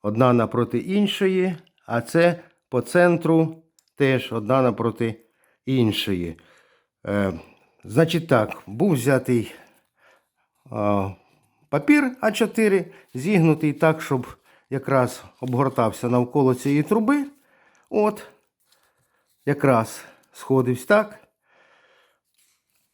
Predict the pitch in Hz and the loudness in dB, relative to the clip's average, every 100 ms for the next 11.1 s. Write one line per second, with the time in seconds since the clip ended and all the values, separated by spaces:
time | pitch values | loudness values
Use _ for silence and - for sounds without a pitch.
0 | _ _ - - - - - - - _ | _ _ -20 -18 -18 -18 -16 -16 -16 _
1 | _ - 120 170 143 - - _ - 165 | _ -6 2 4 4 0 -16 _ -2 2
2 | 151 139 123 117 117 117 117 135 170 226 | 4 4 4 2 0 -2 -2 -2 0 0
3 | 247 247 _ - 95 120 - 107 127 127 | -2 -8 _ -14 -6 -6 -6 -6 0 0
4 | 95 - - - 101 117 117 110 - 113 | 0 -8 -20 -8 -2 0 2 2 0 0
5 | 120 139 220 240 - - _ _ _ _ | 2 2 2 -4 -12 -20 _ _ _ _
6 | _ _ _ _ _ _ _ _ _ _ | _ _ _ _ _ _ _ _ _ _
7 | _ - 226 185 - 120 98 - _ _ | _ 0 4 4 4 -2 -4 -8 _ _
8 | _ _ _ _ _ _ _ - 135 151 | _ _ _ _ _ _ _ -6 2 4
9 | 131 139 107 - - - _ _ _ - | 4 2 0 -4 -20 -20 _ _ _ -20
10 | - 147 131 117 107 104 147 143 127 151 | -2 2 2 2 -2 -2 0 4 4 2
11 | 226 | -4